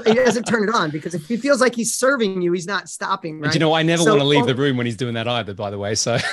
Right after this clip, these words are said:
Speaker 1: You don't,
Speaker 2: <laughs>
Speaker 1: never. So over five days, starting on August second, um, day one, we'll show you why this industry, why now, and why you. And Tony, Tony goes day one, probably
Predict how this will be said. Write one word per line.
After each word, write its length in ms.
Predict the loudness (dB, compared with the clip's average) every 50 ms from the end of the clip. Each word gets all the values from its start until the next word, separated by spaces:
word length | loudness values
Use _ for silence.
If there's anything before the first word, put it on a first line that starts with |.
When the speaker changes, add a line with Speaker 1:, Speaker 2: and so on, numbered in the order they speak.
| -6 -6 -2 0 0
Speaker 1:
You 100 | 2 4
don't, 340 | 4 4 6 4 2 2 -2
Speaker 2:
<laughs> 200 | -6 -10 -6 -2
Speaker 1:
never. 640 | 2 2 4 4 2 0 -4 _ -8 -8 -8 -8 -10 _ _ _ -20 -20 -14 -2
So 180 | 0 0 2
over 260 | 4 4 2 2 0 -2
five 400 | -2 -2 -2 0 0 0 0 0
days, 240 | 0 0 0 -2
starting 300 | -4 -6 -6 -6 -4 -6 -6
on 80 | -8 -10 -10
August 720 | -6 -4 -2 -2 -2 -2 -4 -6 _ -14 -12 -12 -12 -10 -8
second, 640 | -6 -4 -4 -4 -6 -6 -8 -10 -16 -16 -18 -20 _ _ _ _ _ _ -6
um, 300 | -4 -4 -4 -4 -6 -10 _ -10 -10 -2
day 200 | 2 4 4 4
one, 380 | 4 2 -2 -2 -2 0 0 -2
we'll 100 | -2 -4
show 200 | -6 -6 -6 -4
you 160 | -4 -2 -4
why 240 | -2 -2 -2 -2 -2
this 260 | -2 -2 -4 -4 -4
industry, 360 | -4 -6 -8 -8 -8 -8 -8
why 260 | -6 -4 -4 -4 -4 -4
now, 400 | -4 -6 -8 -10 -10 -10 -8 -8
and 160 | -8 -8 -8
why 220 | -6 -6 -4 -4
you. 360 | -6 -6 -8 -8 -10 -10 -10
And 160 | -10 -10 -12 -14 -16 _ _ -10
Tony, 420 | -6 -4 -2 -2 -2 -4 -6 -8 _ -18 -14
Tony 240 | -10 -8 -6 -6 -4
goes 220 | -4 -4 -4 -4 -4
day 160 | -4 -4 -4
one, 280 | -4 -6 -8 -8 -10 -8
probably 520 | -6 -4 -4 -2 -2 -2 -4 -4 -6